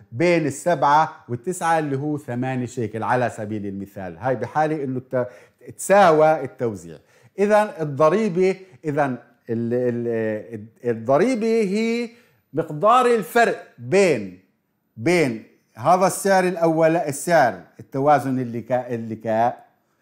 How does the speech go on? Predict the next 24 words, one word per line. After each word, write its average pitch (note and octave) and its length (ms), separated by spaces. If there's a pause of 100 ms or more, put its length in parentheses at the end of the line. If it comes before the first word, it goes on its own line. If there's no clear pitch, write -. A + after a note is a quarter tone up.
(160)
السعر C3+ 320
التوازن A#2+ 580
اللي F#2+ 200
كان، A#2 500 (1700)
آسف. G#2 260 (1800)
آه، C3+ 960 (120)
مقدار، F#3 840 (180)
نرجع، C3+ 480 (680)
آه، A#2+ 120
د-، A2+ 140
نركز C#3 800
من A2+ 120
الأول. F#2+ 500
إذن C#3+ 180
فائض F#3+ 440
العرض F3 420
بيسوي E3+ 540
إذا D#3 400
انخفاض C#3+ 520
فائض B2 460
العرض C3 500
يؤدي C3 600
إلى C#3+ 120
انخفاض B2+ 1120